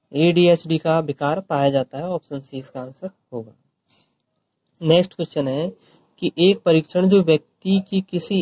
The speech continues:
एक या अधिक क्षेत्रों में उसकी विशेषताओं और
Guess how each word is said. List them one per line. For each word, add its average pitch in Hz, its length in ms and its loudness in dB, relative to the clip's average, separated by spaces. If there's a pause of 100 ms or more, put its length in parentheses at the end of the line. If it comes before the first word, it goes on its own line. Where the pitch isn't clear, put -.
(140)
एक 185 240 2
या 180 180 4
अधिक 165 220 -2
क्षेत्रों 143 480 -4
में 123 200 -6 (440)
उसकी 160 320 -2
विशेषताओं 170 680 0
और 190 120 2